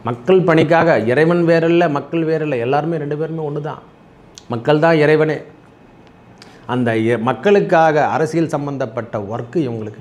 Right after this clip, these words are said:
தேடி வரும் சார். கண்டிப்பா, definitely தேடி வரும்.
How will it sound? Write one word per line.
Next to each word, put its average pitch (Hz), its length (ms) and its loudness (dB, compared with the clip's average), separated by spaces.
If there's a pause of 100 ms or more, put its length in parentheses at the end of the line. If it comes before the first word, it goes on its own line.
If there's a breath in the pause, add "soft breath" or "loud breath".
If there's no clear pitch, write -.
(140)
தேடி 110 160 -8
வரும் 104 180 -10
சார். - 280 -20 (180 loud breath)
கண்டிப்பா, 196 320 4
definitely 180 480 4
தேடி 139 180 0
வரும். - 240 -6